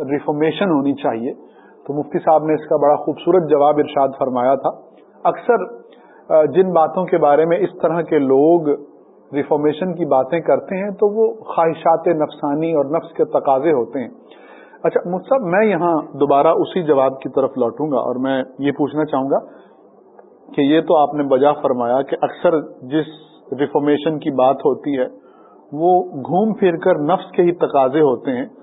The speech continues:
اور عموماً خواہشات نفسانی کے پیچھے چلنے والے لوگ اس طرح کی باتیں کرتے ہیں۔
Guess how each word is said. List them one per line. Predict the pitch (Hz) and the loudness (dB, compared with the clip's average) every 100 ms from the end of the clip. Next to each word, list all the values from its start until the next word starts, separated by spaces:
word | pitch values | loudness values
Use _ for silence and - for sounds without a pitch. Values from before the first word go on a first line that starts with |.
| _ - | _ -2
اور | 147 | 0
عموماً | 151 147 160 180 | 2 2 0 0
خواہشات | 147 147 135 127 151 139 180 | -2 -2 -2 0 0 0 0
نفسانی | 156 143 139 - 156 160 190 135 - - - - | -2 -4 -6 -2 0 2 0 -2 -6 -20 -18 -4
کے | 143 | -4
پیچھے | - 143 170 | -2 -2 -2
چلنے | 147 147 135 147 | 0 0 2 2
والے | 143 143 | 2 4
لوگ | 143 135 147 151 | 4 4 4 2
اس | 139 - | -2 -2
طرح | 131 131 | -2 -2
کی | 139 | -4
باتیں | 123 113 131 | -4 -4 -6
کرتے | 117 110 - | -6 -8 -8
ہیں۔ | - | -20